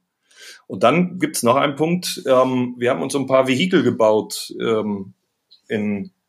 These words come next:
in den letzten Jahren. Ähm, eines der Vehikel, die wir uns gebaut haben, ist das Doc One, unser eigenes Digitalisierungslabor, was wir für die Lenze-Gruppe betreiben, wo wir halt, ähm,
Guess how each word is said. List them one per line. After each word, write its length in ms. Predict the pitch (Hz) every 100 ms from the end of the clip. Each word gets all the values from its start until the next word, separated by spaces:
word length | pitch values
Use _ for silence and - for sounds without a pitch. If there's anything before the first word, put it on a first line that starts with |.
| _
in 80 | -
den 120 | 104
letzten 340 | 104 110 - 110
Jahren. 480 | 104 101 123 143 - _ _ _ _ _ -
Ähm, 480 | 107 104 104 101 92 _ _ _ _ _
eines 260 | 110 117
der 160 | - 110
Vehikel, 320 | 107 123 123
die 140 | 113 107
wir 80 |
uns 160 | 110 110
gebaut 420 | 104 104 110 113
haben, 240 | 113 110 110
ist 140 | -
das 160 | 110 -
Doc 160 | 95
One, 260 | 101 107 135
unser 220 | 113 104
eigenes 320 | 110 113 110
Digitalisierungslabor, 1120 | - 110 107 110 101 113 117 127 120 123 131
was 160 | 117 113
wir 80 | 117
für 100 | 117
die 80 | 113
Lenze-Gruppe 480 | 110 113 - 117 120
betreiben, 600 | 120 - 117 120 123 120 - - _ _ _
wo 220 | - 110 107
wir 400 | 117 107 - - _ _ _
halt, 600 | - 110 113 107 - - -
ähm, 680 | 110 107 104 104 104 104